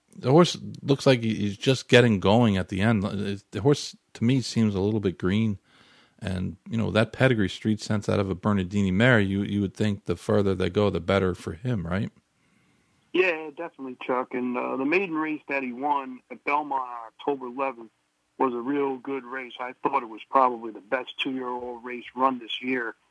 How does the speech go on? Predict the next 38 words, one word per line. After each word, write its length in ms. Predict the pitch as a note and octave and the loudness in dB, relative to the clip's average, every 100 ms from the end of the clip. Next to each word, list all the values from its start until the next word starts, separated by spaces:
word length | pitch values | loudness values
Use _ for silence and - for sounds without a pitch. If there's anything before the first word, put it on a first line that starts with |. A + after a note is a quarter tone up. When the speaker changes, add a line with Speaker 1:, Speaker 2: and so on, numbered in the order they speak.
| _ | _
Speaker 2:
The 80 | - - | -16 4
top 220 | D3 C#3+ - | 6 6 4
four 260 | D3+ C3 A#2+ | 0 0 0
horses, 420 | C3+ C3 - A#2+ | -2 -4 -8 -10
uh, 140 | A2+ A#2 | -8 -8
the 80 | A2 | -2
second 260 | E3+ E3 C#3+ | -2 0 -4
horse 320 | C3 B2+ B2 - - _ _ _ | -4 -4 -4 -10 -20 _ _ _
is 160 | B2+ | -6
a 40 | A#2 | -4
real 280 | A#2 C3 B2+ | -4 -4 -2
nice 240 | B2+ A#2 - | -4 -8 -8
colt 320 | C3+ B2+ B2 - | -6 -6 -8 -10
for, 360 | - A#2 A2 A#2 - | -4 -2 -2 -6 -2
uh, 360 | A2 G#2 G2+ G2 - | 0 2 0 -6 0
Brad 280 | C3+ C3+ A#2+ | 4 4 2
Cox 420 | - C#3 A#2 - - - _ _ _ - | 4 4 4 -6 -16 -18 _ _ _ -4
named 320 | B2+ A#2 G#2+ - | -2 -2 -4 -6
Sh-, 100 | - E3 - | -6 -8 -6
uh, 140 | A#2 - | -6 -2
Caddo 420 | D3 D3 C#3 C3+ A#2 | 0 0 -2 -4 -6
River, 400 | B2+ C3 D3+ C#3+ _ _ | -8 -8 -12 -14 _ _
Speaker 1:
Mm-hmm. 280 | G2+ G2+ A#2 A#2+ | -2 2 2 0
Speaker 2:
who 280 | A#2 A2 G#2 | -6 -10 -10
just 280 | B2+ A#2+ C#3 | -10 -8 -6
recently 420 | C#3 - B2 A#2 | -8 -8 -14 -12
broke 300 | A2+ B2+ C3 | -6 -6 -4
his 180 | C#3+ G#2 | -6 -6
maiden 320 | B2 B2 A2+ | -8 -8 -10
at 100 | G2+ | -8
Churchill, 560 | - C3+ C3 - A2 | 0 2 2 -2 -4
I 120 | G#2+ A2 | -4 -6
believe. 460 | G#2+ A2+ A2+ A2+ - _ _ _ - | -6 -6 -8 -10 -16 _ _ _ -10
He's 180 | B2+ A2+ | -8 -6
definitely 440 | B2+ A#2+ A#2 A#2 | -10 -8 -8 -6
one 240 | A#2 B2 A#2 | -2 -2 -4
to 60 | |
watch. 600 | A2 B2+ C3 C3 - - | 0 4 4 0 -8 -12